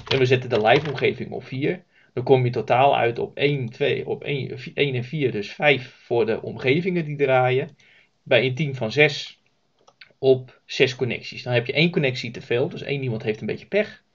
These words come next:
Maar op die manier kan je in ieder geval wel ervoor zorgen dat je applicaties zelf wel blijven draaien.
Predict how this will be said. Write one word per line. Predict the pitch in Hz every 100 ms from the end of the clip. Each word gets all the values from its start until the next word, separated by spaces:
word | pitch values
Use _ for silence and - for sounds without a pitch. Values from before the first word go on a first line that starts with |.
| _ _ - -
Maar | 131 120 110
op | 135
die | 131 160
manier | 165 151
kan | 147 147
je | 127
in |
ieder | 135 139
geval | 131 117
wel | 120
ervoor | 151 151
zorgen | 120 127 131
dat | 127
je | -
applicaties | 120 - 127 127 147 - -
zelf | 143 160 143
wel | 127 123
blijven | 123 117 110
draaien. | - 131 127 -